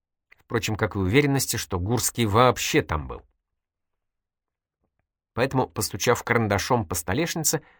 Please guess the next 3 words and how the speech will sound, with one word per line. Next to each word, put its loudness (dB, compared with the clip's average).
Наполеонов 4
продолжил 2
допрос. -4